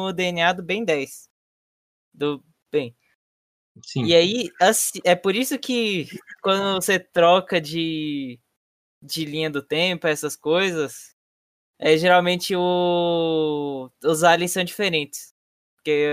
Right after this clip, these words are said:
Speaker 1: o Ben dez tem um D N A diferente, teoricamente. O filho dele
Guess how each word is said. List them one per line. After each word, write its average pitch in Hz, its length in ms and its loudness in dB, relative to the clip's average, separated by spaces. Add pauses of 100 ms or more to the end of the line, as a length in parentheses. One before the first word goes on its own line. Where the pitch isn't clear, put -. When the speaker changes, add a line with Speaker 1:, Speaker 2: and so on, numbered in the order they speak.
(220)
Speaker 1:
o 139 60 -10
Ben 151 240 -2
dez 143 420 -2
tem 143 260 -8
um 139 80 -12
D 139 100 -10
N 139 160 -8
A 139 160 -2 (200)
diferente, 135 520 -4
teoricamente. 131 560 -8
O - 20 -18
filho 185 300 -6
dele 151 420 2